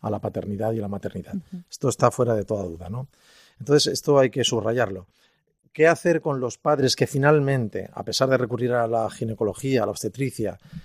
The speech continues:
Speaker 1: a pesar de intentar recuperar su fertilidad, eh, son incapaces finalmente de, de engendrar y tener hijos? Bueno, pues yo le cedo ahora la palabra a la doctora Steyer, porque hay otras posibilidades para desarrollar esta paternidad sin necesidad de dejar cadáveres,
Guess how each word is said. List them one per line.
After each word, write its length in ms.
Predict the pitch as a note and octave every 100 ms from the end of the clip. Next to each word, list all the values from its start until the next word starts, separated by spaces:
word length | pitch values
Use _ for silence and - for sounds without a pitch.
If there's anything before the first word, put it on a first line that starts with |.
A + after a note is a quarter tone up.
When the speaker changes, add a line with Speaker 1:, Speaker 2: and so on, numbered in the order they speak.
| -
Speaker 1:
a 80 | -
pesar 240 | - C3 B2
de 80 |
intentar 360 | C3 A#2+ A2 B2+
recuperar 340 | B2+ A#2 B2+
su 140 | B2 B2
fertilidad, 760 | - A2 - A2+ A2+ B2 G2+ _ _ _ _ _ -
eh, 280 | C#3 B2 D#2+
son 240 | - C3+
incapaces 560 | C3+ A#2+ A#2+ C#3 - G#2+
finalmente 600 | A#2 G#2 G#2+ A2 G2+ G#2
de, 400 | G2 F#2+ F#2 F2+ - _ _ _ -
de 180 | A2 G2+
engendrar 480 | F2+ G#2+ G#2 B2 G#2+
y 60 |
tener 240 | G2 G2 G2
hijos? 380 | A2 D#3+ - - _
Bueno, 180 | - B2+
pues 160 | - -
yo 180 | A2 G#2+
le 200 | G#2+ -
cedo 240 | - G#2+
ahora 120 | G#2+
la 100 | G#2
palabra 360 | G2+ G#2+ A#2+ B2
a 460 | C3+ _ _ _ -
la 60 |
doctora 220 | G2 A2 G#2
Steyer, 300 | A2+ A2+ A#2
porque 220 | A2+ A2+
hay 120 | A#2+
otras 340 | D3+ C#3 - G#2
posibilidades 640 | A2+ - G#2 G#2 A2 B2 - _ -
para 200 | A2 G2
desarrollar 440 | F#2+ G2+ G2+ G#2
esta 160 | G2 G#2+
paternidad 480 | A#2+ C3+ C3+ B2+
sin 440 | C#3 - C#3 D3+ C#3
necesidad 640 | D3 - C#3+ - A#2+ A#2+ - _ _ _
de 200 | B2+ A#2+
dejar 300 | A#2 - A2+
cadáveres, 680 | - A2 A2 A2+ A#2 A#2+ -